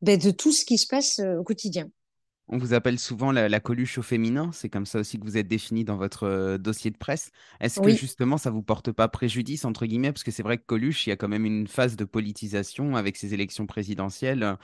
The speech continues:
Speaker 2: où pour le coup, il sort de son rôle d'humoriste.
Speaker 1: Ouais, alors c'est d'ailleurs, euh,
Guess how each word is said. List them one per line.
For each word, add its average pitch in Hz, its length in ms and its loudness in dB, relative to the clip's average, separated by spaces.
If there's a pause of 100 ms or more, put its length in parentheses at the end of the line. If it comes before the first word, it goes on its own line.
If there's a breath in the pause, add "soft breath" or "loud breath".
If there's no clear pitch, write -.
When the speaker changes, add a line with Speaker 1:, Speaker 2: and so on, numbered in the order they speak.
(220 loud breath)
Speaker 2:
où 120 80 0
pour 123 200 0
le 120 120 4
coup, 165 200 -2
il 127 120 -4
sort 151 280 2
de 123 100 0
son 117 200 -2
rôle 113 200 2
d'humoriste. 107 580 -4 (720 loud breath)
Speaker 1:
Ouais, 285 300 6
alors 226 220 2
c'est - 280 -2 (100)
d'ailleurs, 254 480 4
euh, 202 720 0